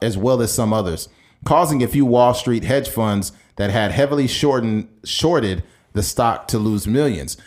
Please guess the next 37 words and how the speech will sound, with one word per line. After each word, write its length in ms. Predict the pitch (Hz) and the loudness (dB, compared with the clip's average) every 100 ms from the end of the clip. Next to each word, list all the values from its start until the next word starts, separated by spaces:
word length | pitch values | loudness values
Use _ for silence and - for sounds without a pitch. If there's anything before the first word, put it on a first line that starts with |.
| - | -10
The 80 | - | -4
Reddit 280 | 98 165 175 | 0 0 -2
crew 400 | - 151 143 139 123 | 0 2 4 2 2
are 160 | 117 | 2
essentially 580 | 110 - 185 196 147 127 | 2 0 -2 -2 -2 -2
playing 560 | - - 156 180 190 165 | -2 -2 0 0 0 0
the 100 | 143 | 2
metagame, 720 | 147 185 143 107 92 76 73 - _ _ - | 2 2 2 0 -2 -6 -10 -16 _ _ -10
a 60 | 104 | -6
term 380 | 147 151 151 | -2 0 0
used 380 | 143 147 147 131 | 2 2 2 0
in 140 | 123 113 | -2 0
role-play 520 | 120 147 143 131 113 | 2 2 2 0 0
video 320 | 104 113 107 | 0 0 0
games 420 | 101 104 101 92 | 0 0 0 -2
when 220 | 98 101 - _ | -2 -4 -6 _
players 440 | - 131 131 117 - | -2 0 0 -2 0
strategize 600 | 127 123 113 113 107 98 | 2 2 2 0 0 0
outside 420 | 104 107 120 110 | -2 0 0 0
of 60 | 101 | 0
the 80 | |
rules 300 | 98 107 107 101 | 0 0 0 -2
of 80 | |
the 60 | 90 | -4
game," 420 | 85 127 107 80 - - _ _ | -2 -2 -2 -4 -10 -20 _ _
uh, 200 | - 101 | -2 -2
says 380 | 92 131 113 95 | 0 0 0 -2
Joost 500 | 95 123 107 - - | -2 0 0 -4 -8
van 500 | 85 113 110 107 82 | -4 -2 0 -2 -4
Dr-, 260 | 87 90 85 85 | -6 -6 -8 -8
Drunen, 640 | 87 117 123 82 78 78 | -4 -2 -2 -4 -8 -8
whatever, 360 | 87 87 78 - _ _ | -6 -6 -6 -10 _ _
uh, 240 | 107 104 101 | -2 0 2
who 120 | 120 | 0
teaches 400 | - 196 202 151 | 0 -4 -2 -2
the 80 | 120 | -2
businesses 760 | 104 139 127 120 120 117 110 | 0 0 0 -2 -2 -2 -2